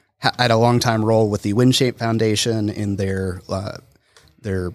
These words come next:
um, team and leadership department called WinShape Teams. And so I worked there for a number of years and,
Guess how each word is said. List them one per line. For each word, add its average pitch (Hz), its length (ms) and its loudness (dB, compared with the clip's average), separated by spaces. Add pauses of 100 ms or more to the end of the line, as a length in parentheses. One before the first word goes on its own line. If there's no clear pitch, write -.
um, 87 340 -10 (280)
team 131 200 4
and 107 80 0
leadership 131 360 4
department 113 480 -2
called 92 160 -8
WinShape 95 400 -6
Teams. 127 640 2
And 98 120 -2
so 98 100 0
I 95 120 -2
worked 95 240 -8
there 95 200 -8
for 98 140 -6
a 98 40 -4
number 98 280 -4
of 95 80 -8
years 95 420 -8
and, - 140 -8